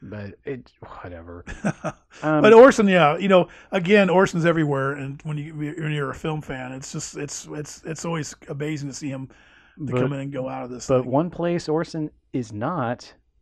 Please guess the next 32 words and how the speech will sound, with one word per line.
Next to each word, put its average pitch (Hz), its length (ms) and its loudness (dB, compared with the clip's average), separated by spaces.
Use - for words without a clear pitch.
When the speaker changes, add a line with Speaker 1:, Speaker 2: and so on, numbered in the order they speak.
Speaker 1:
unless 135 420 -4
you 127 60 -2
count 120 220 -10
some, 117 300 -8
some 139 240 -8
occasional 120 380 -4
deep 113 200 -8
focus 160 300 -6
shots, 98 420 -10
is 170 220 -4
in 190 140 -4
Who's 170 160 -6
Afraid 165 240 -8
of 156 80 -10
Virginia 156 340 -4
Woolf, 160 340 -6
which 127 200 -4
is 131 100 -4
my 147 140 -4
transition 151 640 -4
back 190 340 -6
into 165 160 4
the 170 120 4
commentary 113 640 -2
Speaker 2:
<laughs> 107 40 -12
Okay. 107 200 -16
Speaker 1:
of 127 200 -2
Who's 110 220 -6
Afraid 104 280 -4
of 101 100 -6
Virginia 101 360 -8
Woolf. 104 300 -2